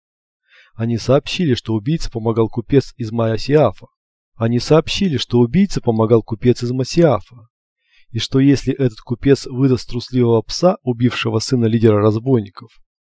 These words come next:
его оставят в живых. Но горожане покачивали головами и разошлись. И разбойники и уехали с пустыми руками, бормоча под нос угрозы о своём возвращении.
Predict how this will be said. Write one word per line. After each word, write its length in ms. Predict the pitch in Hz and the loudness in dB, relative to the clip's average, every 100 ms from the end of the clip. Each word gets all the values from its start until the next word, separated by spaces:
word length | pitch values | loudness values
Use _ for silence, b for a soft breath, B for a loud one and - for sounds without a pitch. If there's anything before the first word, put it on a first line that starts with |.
| _ - | _ -16
его 300 | 104 104 117 | -10 0 2
оставят 340 | 107 120 120 | 4 4 4
в 80 | 107 | 2
живых. 540 | 110 156 147 110 - _ _ _ _ _ _ _ _ _ | 0 0 2 -2 -6 _ _ _ _ _ _ _ _ _
Но 160 | 117 | -8
горожане 420 | 107 113 107 135 120 | -2 0 2 2 2
покачивали 580 | 120 - 117 117 110 | -2 2 2 2 0
головами 580 | 107 110 110 110 147 135 | 0 0 2 2 2 0
и 100 | 107 | -4
разошлись. 720 | 110 104 123 - 156 107 - - _ _ _ _ _ _ _ 113 | -4 -2 -2 -4 -10 -12 -16 -20 _ _ _ _ _ _ _ -2
И 60 | |
разбойники 600 | 117 107 123 190 175 120 | -2 0 2 2 2 -4
и 60 | 110 | 2
уехали 400 | 113 147 170 120 | 4 4 2 -2
с 80 | - | -4
пустыми 440 | 117 - 120 117 | -12 -10 -6 -2
руками, 560 | 131 151 156 107 101 113 _ _ _ _ _ _ - | -2 0 -2 -2 -4 -18 _ _ _ _ _ _ -6
бормоча 520 | 113 113 113 - 113 | -2 0 0 0 0
под 240 | 110 104 | 0 -2
нос 240 | 123 165 - | -2 -4 -6
угрозы 440 | 120 107 113 139 123 | -10 -2 4 4 4
о 60 | |
своём 300 | 104 110 107 | 0 -2 -2
возвращении. 840 | 104 104 117 120 - 143 98 - | -2 0 0 0 0 -2 -4 -12